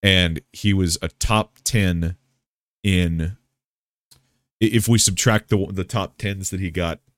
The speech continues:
'cause he, that's, it's only fair if you subtract the top tens he got, um, we have to subtract roughly, I'm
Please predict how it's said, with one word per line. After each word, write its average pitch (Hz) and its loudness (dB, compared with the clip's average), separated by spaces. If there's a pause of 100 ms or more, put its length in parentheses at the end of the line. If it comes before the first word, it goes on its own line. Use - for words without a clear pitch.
(220)
'cause 87 -4
he, 85 -2
that's, 82 -6
it's - -6
only 80 -4
fair 90 0
if 85 -2
you 87 -8
subtract - -6
the - -20
top - -6
tens 82 -4
he 87 -2
got, 78 -2 (580)
um, 69 -10 (760)
we 87 2
have 85 2
to - -6
subtract - -2
roughly, 80 0
I'm 73 -8